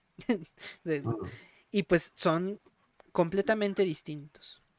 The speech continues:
Speaker 1: Eh, obviamente en religión, en cultura y lo, todo lo demás. ¿A qué voy con esto? A mí no me tuvo que decir el chico, "Ah, soy judío y estoy".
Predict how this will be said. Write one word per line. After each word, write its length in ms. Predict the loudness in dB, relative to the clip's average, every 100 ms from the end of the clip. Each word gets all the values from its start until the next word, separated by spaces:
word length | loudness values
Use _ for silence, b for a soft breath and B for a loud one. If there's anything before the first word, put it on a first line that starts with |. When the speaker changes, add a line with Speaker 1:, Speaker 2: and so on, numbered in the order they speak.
| B B B B B -8 0
Speaker 1:
Eh, 480 | 2 2 0 -2 2
obviamente 600 | 2 2 0 -2 -4 -6
en 100 | -6
religión, 840 | -8 -8 -12 -12 -8 -6 -4 -4
en 140 | -6 -10
cultura 1300 | -12 -12 -4 -2 0 0 0 0 0 -2 -2 -4 -6
y 60 |
lo, 200 | -8 -12 -10 -2
todo 280 | -2 -2 -6 -14 _
lo 120 | -10 -10
demás. 400 | -10 -14 -16 -18 _ _ _ _ _ _ _ -20 -20 _ _ _ _
¿A 80 | 0
qué 120 | 4
voy 160 | 6 6
con 200 | 2 -2
esto? 240 | -6 -10 _ _ _ _ B B B B _ _ _ _ _ _ _ _ _ _ _ _ _ 8
A 120 | 8
mí 180 | 10 6
no 120 | 4
me 140 | 2 2
tuvo 260 | 2 2
que 220 | 4 4
decir 260 | 2 0 -2
el 60 | -2
chico, 260 | -4 2
"Ah, 120 | 2 0
soy 260 | 0 0
judío 800 | 0 -4 -2 0 2 2 2 -2
y 140 | -4 -10
estoy". 480 | -12 -8 -8 -8